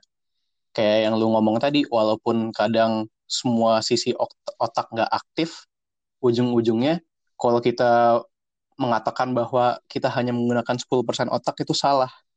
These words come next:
Karena ya, it's unreasonable, it's inefficient. Kalau begitu, misal, lo kalau mikirin mesin mobil,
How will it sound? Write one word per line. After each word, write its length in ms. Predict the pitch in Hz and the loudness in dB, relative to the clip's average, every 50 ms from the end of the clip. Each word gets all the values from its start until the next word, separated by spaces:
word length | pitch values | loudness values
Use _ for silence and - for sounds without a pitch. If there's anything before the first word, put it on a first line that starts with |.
| _ _ _ _ _ _ _ _ | _ _ _ _ _ _ _ _
Karena 220 | _ - - 143 156 147 | _ -4 -2 0 0 0
ya, 200 | 123 110 127 123 123 - _ _ _ _ _ _ _ _ _ _ _ _ | 2 2 0 0 -2 -4 _ _ _ _ _ _ _ _ _ _ _ _
it's 500 | _ - - - - - - - - - - _ _ | _ -8 -6 -6 -8 -6 -6 -6 -8 -10 -14 _ _
unreasonable, 880 | - 143 143 139 131 123 135 131 123 143 139 131 120 110 107 95 90 - _ | -4 -2 -2 -2 -2 -2 -4 -4 -4 -2 -2 -2 -2 -2 -4 -6 -6 -8 _
it's 160 | - 120 - - - | -10 -8 -8 -4 -2
inefficient. 560 | 147 143 139 139 - - 131 - - 107 139 - _ _ _ _ _ _ _ _ _ _ _ - | 0 0 0 0 -2 -4 -4 -2 -4 -6 -10 -14 _ _ _ _ _ _ _ _ _ _ _ -6
Kalau 160 | - 117 113 110 | -2 0 0 0
begitu, 380 | 107 110 120 117 120 113 107 - _ _ _ _ | 0 0 0 0 0 -2 -4 -6 _ _ _ _
misal, 400 | - 127 - - 143 131 110 101 - _ _ _ _ _ _ _ | -4 -4 -2 0 0 -2 -2 -4 -8 _ _ _ _ _ _ _
lo 40 | 147 143 | -4 -2
kalau 160 | - 139 123 | 0 -2 -2
mikirin 320 | 123 123 - 131 127 120 | -2 -2 -2 -2 0 0
mesin 320 | 120 120 117 - - 127 123 | 0 -2 -2 0 0 0 0
mobil, 480 | 120 117 110 107 107 110 127 123 113 | 0 -2 -2 -2 0 2 2 2 2